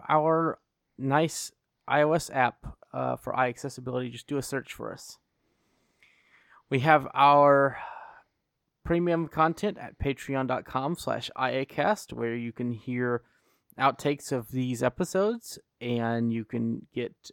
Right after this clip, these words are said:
the raw episodes, like, f-, while the whole recordings, and also a new show we've started, the I A Unplugged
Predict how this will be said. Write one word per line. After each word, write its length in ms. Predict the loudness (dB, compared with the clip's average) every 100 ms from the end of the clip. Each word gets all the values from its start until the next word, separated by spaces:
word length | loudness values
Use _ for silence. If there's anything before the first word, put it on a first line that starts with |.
| -20 -12
the 120 | -4
raw 380 | 2 6 6 2 -8
episodes, 680 | -14 -14 -8 -6 -6 -6 -10
like, 200 | -12 -14 -16
f-, 100 | -16 -2
while 320 | 0 0 -4 -14 -10
the 140 | -10 -6
whole 260 | 0 2 2
recordings, 680 | -2 0 0 0 -4 -8 -8
and 240 | -2 0 0
also 680 | 0 0 2 2 2 0 -6 _ _ _ -4
a 440 | 0 2 2 0 -2
new 280 | -2 -2
show 240 | -2 -2 -2
we've 260 | -2 -6
started, 420 | -2 0 0 -2 -4
the 520 | -4 -4 -6 -8 -2
I 160 | 0 2
A 220 | 0 -2
Unplugged 680 | -4 -6 0 0 0 -10